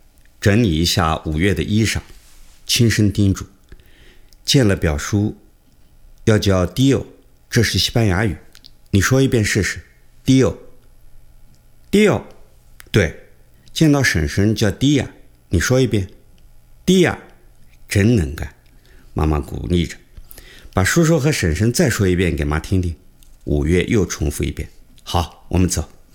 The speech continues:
妈妈牵着五月的手，在庭院里穿过几个天井式的小院，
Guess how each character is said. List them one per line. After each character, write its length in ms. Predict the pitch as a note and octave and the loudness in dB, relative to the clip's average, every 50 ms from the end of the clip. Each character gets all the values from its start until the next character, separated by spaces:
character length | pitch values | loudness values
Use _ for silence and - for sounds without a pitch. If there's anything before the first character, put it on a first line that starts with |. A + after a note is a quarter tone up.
| - - - - - - - - - - - - | -20 -20 -20 -20 -20 -20 -20 -20 -20 -20 -8 -2
妈 140 | - F2+ F#2 | 0 0 2
妈 140 | F#2 F#2 E2+ | 2 0 0
牵 260 | E2+ - - G#2 G2+ | -2 -2 -2 0 0
着 100 | F#2+ F#2+ | 0 -2
五 160 | D#2 C#2+ D2 | -2 -4 -2
月 140 | D2+ F2+ G#2+ | -2 0 0
的 100 | - E2 | 0 -2
手， 360 | - - - - - - - - | -4 -4 -4 -6 -8 -10 -12 -8
在 180 | - - F2 | -4 -4 -4
庭 240 | E2+ - - - F#2 | -4 -4 -2 0 0
院 240 | G2+ B2+ B2+ G#2+ F2 | 2 2 2 0 0
里 100 | D2+ C#2+ | -2 -4
穿 300 | - - - A2+ A2+ G#2+ | -6 -4 -2 -2 0 0
过 120 | G2 G2+ | 0 0
几 160 | F2 - D2 C#2+ | -2 -4 -6 -4
个 100 | D#2+ D#2+ | -4 -4
天 320 | - - - D3 C#3+ D3+ | -4 -2 -2 0 0 0
井 180 | B2 F2 D2+ D2+ | 0 -2 -4 -4
式 160 | - - G#2 | -4 -4 -4
的 80 | E2+ | -4
小 300 | F2+ - - D#2+ - - | -4 -6 -6 -8 -8 -6
院， 260 | - C2 G#2 A#2 - | -4 -2 -2 -2 -4